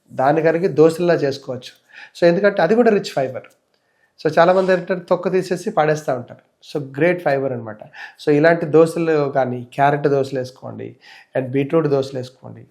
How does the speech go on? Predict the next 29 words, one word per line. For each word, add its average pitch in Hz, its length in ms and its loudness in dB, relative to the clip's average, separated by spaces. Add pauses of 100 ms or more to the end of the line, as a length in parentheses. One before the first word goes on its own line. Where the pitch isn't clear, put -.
(180)
చాలామందికి 190 380 0
చపాతీలు 160 640 0
తినే 139 220 -2
ఉద్దేశం 131 460 -4
ఉంటాయి 113 200 -12
కదా, 135 220 -8 (680)
పండిపోయింది 185 520 4
ఏదైనా 156 300 4
ఉందనుకోండి 131 540 -2
మనకి, 120 340 -12 (300)
అంటే 123 160 -6
వెజిటబుల్స్‌లో 139 680 0 (600)
బీట్రూట్ 147 400 0
ఉంటుంది 113 260 -16
అనుకోండి, - 320 -20 (420)
బీట్రూట్ 170 400 -2
చిన్న 160 140 0
స్లైసెస్ 151 520 -2
వేసుకొని 160 540 -8 (440)
గోధుమ 180 300 4
పిండి 190 320 -2
ఇంకా 247 420 -2
ఈ 208 60 2
బీట్రూట్ 165 480 0
రెండు 170 260 -2
కలిపి 175 640 -4
మిక్సీ 147 300 -4
కొట్టేసి 170 380 -2
వేసుకోండి. 151 420 -4